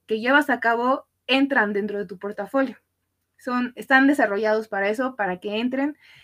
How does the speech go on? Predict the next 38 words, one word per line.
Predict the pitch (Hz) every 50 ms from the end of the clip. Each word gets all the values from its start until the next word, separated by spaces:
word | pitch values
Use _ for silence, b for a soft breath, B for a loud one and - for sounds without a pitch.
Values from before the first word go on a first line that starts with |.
| b b b b _
en | 233 214 202 196 196 196 190 190 185
tu | - 220 214
portafolio | - 208 202 208 202 - 233 226 226 240 247 247 262 262 262 -
curricular. | - 202 196 196 185 - 196 190 180 180 - _ _ _ _ _ _ _ _ _ _ _ _ _ _ _ _ _ b b b b b b b b _ _ _ _ _ _ _ _ _ _ _ _ _ _ _
Y | - 233 226
bien, | 254 247 277 349 427 - _ _ _
pues, | - 277 285 285 294 330 339 - -
aquí | 233 214 208 - 254 254 262 269
es, | 254 247 254 254 - - _ _ _
pues, | - 247 233 233 233
este | 240 - 285
es | 277 320
uno | 320 349 370 349
de | 339
los | 277 269 262
primeros | 220 226 226 226 226 220
regalitos. | 220 196 185 185 214 240 247 - 233 226 240 330 427 - - _ _ _ _ _ _ _ _ b b b b b b b b b b _ _
Eh, | - 233 226 226 220 220 214 214 208 208 208 208 214 208 - _ _ _ _
puedes | 277 285 302 330
tener | - 294 277 262 269
acceso | 269 269 - 269 262 269 277 247 247
al | 247 226 220 214
curso | 226 233 220 - 262
de | 247 220
decoración | 208 190 - 196 190 196 208 233 226
de | 233 254
interior, | 247 247 214 202 208 208 214 214 214
de | 208 226 226
diseño | 233 226 - 277 294 349 320 254
de | 220
interiores | 220 208 208 220 208 214 220 240 262 -
con | - 220 214
el | 208 208
cincuenta | - 240 226 220 - 269 277 277 277 311 311 311
por | 240 233
ciento | 226 - 233 220 214 214 233
de | 233 220
descuento. | 196 185 180 - - 226 233 220 - 226 233 285 415